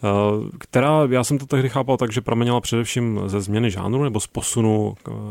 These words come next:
k, že vlastně vytáhneš z toho ty taktický tahový souboje a kolem nich postavíš tu hru. Ale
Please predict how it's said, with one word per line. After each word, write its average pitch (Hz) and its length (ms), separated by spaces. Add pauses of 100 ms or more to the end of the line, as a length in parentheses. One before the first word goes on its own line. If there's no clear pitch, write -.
(220)
k, - 80 (540)
že 104 100
vlastně 98 260
vytáhneš 101 360
z - 20
toho 104 160
ty 104 340
taktický - 560
tahový 95 340
souboje 101 440 (320)
a - 60
kolem 98 200
nich 98 120
postavíš 107 400
tu 101 120
hru. 98 240 (520)
Ale 113 380